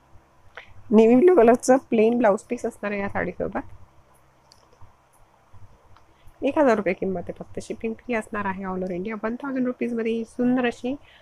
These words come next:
totally weaving असलेली बांधणीची साडी तुम्हाला मिळणार आहे. अ, पुढचा प्रकार जो आहे तो semi पैठणीमध्ये आहे, तोही अतिशय छान दिसणार आहे कारण different pattern ही नेहमीच दाखवण्याचा प्रयत्न करत असतो. Semi पैठणीमध्ये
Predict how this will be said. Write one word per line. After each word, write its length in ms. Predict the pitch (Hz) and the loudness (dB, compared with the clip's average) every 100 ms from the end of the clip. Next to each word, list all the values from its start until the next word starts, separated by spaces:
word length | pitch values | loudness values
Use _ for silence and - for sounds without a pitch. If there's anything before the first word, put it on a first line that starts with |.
| - - - | -20 -6 -2
totally 360 | 294 311 302 | 2 4 4
weaving 280 | 247 214 220 | 4 4 4
असलेली 280 | 202 - 202 | 2 0 -2
बांधणीची 380 | 202 196 196 196 | 0 0 0 0
साडी 220 | 190 180 | 0 0
तुम्हाला 260 | 190 190 196 | 0 -4 -4
मिळणार 300 | 202 202 208 | -4 -2 -2
आहे. 240 | 196 220 - - - _ - - | -2 -4 -8 -16 -20 _ -20 -6
अ, 180 | - 214 | 2 2
पुढचा 320 | 214 285 285 | 2 -2 0
प्रकार 340 | 349 330 320 320 | 0 2 2 2
जो 100 | 294 | 2
आहे 100 | 277 | 0
तो 120 | 285 | -2
semi 280 | - 247 254 | -2 0 0
पैठणीमध्ये 600 | 277 262 - 277 277 277 | 0 -2 -2 -2 2 6
आहे, 240 | 233 233 | 6 6
तोही 380 | 247 240 226 269 | 6 6 6 6
अतिशय 480 | 247 240 233 240 247 - | 4 2 4 6 6 4
छान 360 | - 226 254 | 4 6 8
दिसणार 400 | 302 254 240 226 | 6 4 6 8
आहे 280 | 214 220 277 - - - - - | 8 6 4 0 -8 -20 -2 4
कारण 180 | 220 | 6
different 360 | 240 247 285 311 | 6 4 4 4
pattern 300 | 311 285 277 | 4 4 4
ही 120 | 269 | 4
नेहमीच 320 | 254 247 269 | 4 4 2
दाखवण्याचा 360 | 262 247 262 262 | 2 2 2 0
प्रयत्न 320 | 254 233 240 | 2 2 0
करत 280 | 240 - - | -4 -6 -6
असतो. 260 | 233 - 269 | -6 -6 -8
Semi 300 | - 233 262 | -4 -4 -2
पैठणीमध्ये 760 | 285 269 - 285 277 220 254 | -4 -6 -6 -6 -4 -4 -6